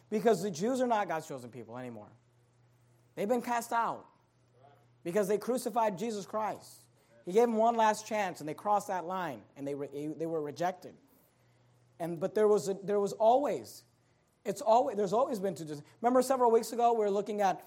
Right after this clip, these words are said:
the covenant of Abraham, and we saw that God gave him two covenants. He said, "Your descendants will be as the sand which is, which is on the sea,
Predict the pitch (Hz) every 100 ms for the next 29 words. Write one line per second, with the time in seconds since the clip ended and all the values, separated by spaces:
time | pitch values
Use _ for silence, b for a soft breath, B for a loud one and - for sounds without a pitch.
0 | - 185 170 196 190 196 170 180 190 185
1 | 180 165 147 185 170 135 151 160 160 156
2 | 143 180 190 180 190 185 b b - 202
3 | - 214 196 b - 208 214 208 226 233
4 | 220 202 175 220 214 208 b 233 208 185
5 | - 220 226 220 202 160 160 175 196 160
6 | 175 175 156 139 196 208 220